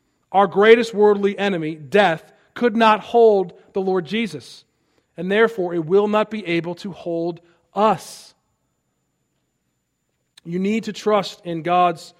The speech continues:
future grace in four things from this passage, quickly. In your older brother. So you need to trust God's future grace in your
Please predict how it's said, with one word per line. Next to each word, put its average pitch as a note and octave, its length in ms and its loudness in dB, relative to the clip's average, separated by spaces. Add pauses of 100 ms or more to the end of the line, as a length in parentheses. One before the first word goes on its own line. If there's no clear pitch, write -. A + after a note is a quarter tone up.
(180)
future G3+ 280 -8
grace D3+ 520 -8 (200)
in F3 160 -6
four G3+ 300 0
things D#3 420 -12
from E3 180 -8
this E3 140 -10
passage, D3+ 500 -8
quickly. D3 400 -10 (380)
In A3 200 2
your G3+ 280 2
older F#3 480 2 (100)
brother. D#3 380 -4 (500)
So - 140 -10
you F#3+ 100 -4
need A3 140 -2
to G#3 80 -8
trust G3+ 360 -2
God's F3 260 -2
future G#3+ 300 -10
grace F3+ 400 -4
in G#3+ 280 -2
your F#3 300 -4